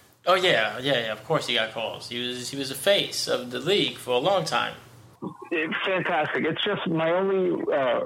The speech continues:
Speaker 2: uh, the sad part, aside from his death, is the last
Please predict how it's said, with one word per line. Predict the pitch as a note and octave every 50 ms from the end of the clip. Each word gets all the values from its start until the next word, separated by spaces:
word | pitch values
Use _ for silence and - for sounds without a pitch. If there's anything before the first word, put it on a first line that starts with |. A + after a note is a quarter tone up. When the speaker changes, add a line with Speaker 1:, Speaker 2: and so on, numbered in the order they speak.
| - - _ _ _ -
Speaker 2:
uh, | - B2+ A2+ A2+ A2 -
the | F3+ D3 C3 D3 C3+ - - -
sad | - E3+ F#3 A3 A3+ -
part, | - - B2 G2+ G2 - - C#3
aside | C3 - - D#3+ D#3+ C#3+
from | - E3 C#3+
his | A#2+ A2 G#2 G2+
death, | C3 C3+ B2+ B2+ -
is | A#2+ A2 A2+ G#2 - - - _ _ - - - - - - - G#3 G3 -
the | - D3+
last | B2+ C#3 D#3 D#3 E3 D#3+